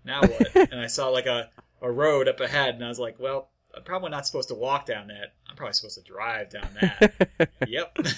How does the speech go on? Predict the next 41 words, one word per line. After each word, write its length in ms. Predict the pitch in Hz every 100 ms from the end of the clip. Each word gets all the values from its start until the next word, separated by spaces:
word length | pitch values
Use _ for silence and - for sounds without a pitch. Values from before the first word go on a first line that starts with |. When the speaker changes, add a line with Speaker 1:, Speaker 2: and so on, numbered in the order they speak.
| -
Speaker 1:
<laughs> 320 | 208 233 185
Speaker 2:
Yep. 280 | - 170 - -
Okay. 400 | 117 - 165 - -
Well, 140 | 107
I 80 | 104
should 200 | - 160
have 120 | 147
done 200 | 127 143
this 220 | 127 131
first. 520 | - 87 85 - - -
<laughs> 200 | 185 - 165 - _ _
Speaker 1:
So 200 | - -
that 180 | 156 165
felt 140 | 196 165
like 140 | 151
a, 140 | 139 131
a 140 | 139
good 380 | 131 143 139 - -
breaking 300 | 135 131 120
off 240 | 120 -
point 300 | 131 113 113 _ -
before 500 | 131 131 123 120 120
I 300 | 117 110 110 _ _
went 280 | 135 131 123 117
and 180 | - 123
backtracked 640 | 117 113 - 127 110 -
and 140 | 117 107
took 140 | 120
care 240 | - 110 104
of 60 |
that. 260 | 104 101 -
Speaker 2:
No. 240 | 95 87
Speaker 1:
But 180 | 117 107
that's 280 | 120 120 -
where 200 | 127 117
I'm 80 | 113
at 140 | 113 107
right 140 | 113 107
now. 80 | 113
Speaker 2:
That's 220 | 123 -
fair. 300 | 147 160